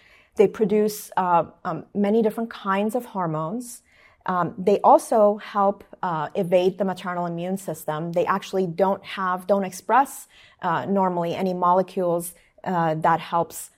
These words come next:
the maternal immune system recognize them. So they evade the maternal immune system in that fashion. They all are also, um, a barrier against pathogens, but there are a lot more than that. They also help communicate with mom,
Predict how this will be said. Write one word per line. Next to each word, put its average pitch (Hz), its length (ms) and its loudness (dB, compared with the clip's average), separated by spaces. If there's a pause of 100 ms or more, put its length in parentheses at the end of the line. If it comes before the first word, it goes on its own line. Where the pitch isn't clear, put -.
the 190 80 -2
maternal 160 640 -4
immune 185 240 -2
system 175 320 -6
recognize 170 580 2
them. 127 160 -10
So 170 140 -8
they 170 160 -4
evade 180 420 -4
the 156 380 -4
maternal 180 320 -6
immune 160 260 -8
system 160 540 -10
in 175 160 -4
that 156 240 -2
fashion. 180 580 -6 (500)
They 247 200 10
all 277 440 4
are 254 240 4
also, 220 640 4
um, 165 380 -2 (120)
a 190 80 -2
barrier 175 800 4
against 170 680 -2
pathogens, 185 840 -4 (720)
but 202 160 6
there 214 140 8
are 208 40 8
a 202 60 4
lot 226 260 4
more 196 320 2
than 175 160 -2
that. 135 300 -2
They 208 100 2
also 269 680 6
help 220 460 2
communicate 202 680 -2
with 175 240 -6
mom, 185 460 0